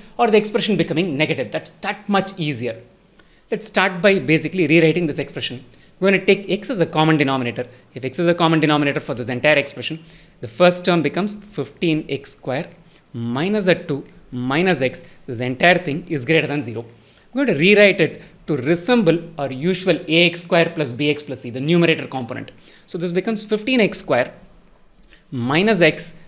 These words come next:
minus two divided by x is greater than zero. The product of the first and the last term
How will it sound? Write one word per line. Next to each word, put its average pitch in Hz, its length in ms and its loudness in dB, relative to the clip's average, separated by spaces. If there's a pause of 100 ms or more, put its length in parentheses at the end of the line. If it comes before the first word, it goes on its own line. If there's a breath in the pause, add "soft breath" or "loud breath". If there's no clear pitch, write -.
minus 147 540 2
two 147 240 -6 (200)
divided 143 440 2
by 135 80 -2
x 127 380 -2 (200 soft breath)
is 175 180 0
greater 151 300 0
than 139 220 -2
zero. 117 240 -8 (640 soft breath)
The 185 80 -8
product 247 340 2
of 277 60 -2
the 226 80 2
first 208 380 4
and 196 100 2
the - 20 4
last 147 300 2
term 135 180 -8